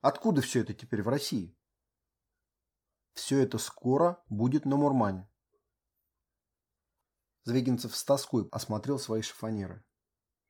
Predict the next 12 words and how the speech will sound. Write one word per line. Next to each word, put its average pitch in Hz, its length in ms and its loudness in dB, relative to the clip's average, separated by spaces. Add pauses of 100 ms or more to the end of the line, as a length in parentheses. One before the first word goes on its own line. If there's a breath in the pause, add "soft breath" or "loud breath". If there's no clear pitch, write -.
(1700)
"Вагон 135 640 4
дадите?" 123 560 0 (1000)
осведомился 113 600 0
деловито. 107 520 0 (1600)
"Никаких 175 680 4
вагонов. 113 580 2 (420)
Добирайтесь 151 640 6
до 127 140 2
нас 151 260 0
сами, 107 480 -2 (160)
не 123 180 4
афишируя. 135 720 2